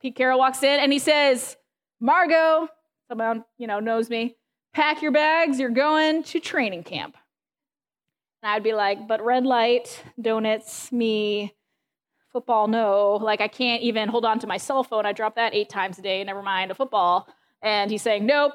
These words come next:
you're coming with me. You're gonna be playing professional football." And I would think he was crazy because, I mean, you don't just go recruiting for football players in a Krispy Kreme.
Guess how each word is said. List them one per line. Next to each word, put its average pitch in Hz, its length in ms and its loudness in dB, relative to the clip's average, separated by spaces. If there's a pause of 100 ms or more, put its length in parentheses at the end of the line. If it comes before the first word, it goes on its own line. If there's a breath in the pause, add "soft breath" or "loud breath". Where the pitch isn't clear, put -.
(100)
you're 226 100 -2
coming 254 240 0
with 240 200 -2
me. 233 200 2
You're 220 100 -2
gonna 214 160 -2
be 214 100 -10
playing 214 420 -8
professional 202 840 -2
football." 202 440 2
And 175 180 0
I 226 140 2
would 233 260 -2
think 202 220 -4
he 220 160 -12
was 175 300 -6
crazy 381 680 -8
because, 101 880 -14
I 202 100 -14
mean, 190 280 -12
you 214 80 -12
don't 233 200 -12
just - 220 -10
go 208 140 -2
recruiting 277 720 -2
for 240 100 -10
football 254 360 -2
players 202 360 -2
in 220 80 -12
a 233 40 -12
Krispy 294 320 -2
Kreme. 202 360 -2